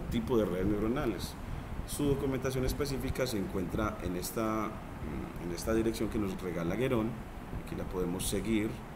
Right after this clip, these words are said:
nos lleva acá en internet a esa documentación. Miren, acá tenemos esa documentación de Keras y,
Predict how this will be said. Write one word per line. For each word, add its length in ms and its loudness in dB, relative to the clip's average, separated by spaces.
nos 200 -2
lleva 220 2
acá 260 0
en 80 0
internet 440 2
a 260 0
esa 160 -2
documentación. 680 2
Miren, 220 0
acá 320 -2
tenemos 360 0
esa 180 0
documentación 760 0
de 80 -4
Keras 540 2
y, 460 4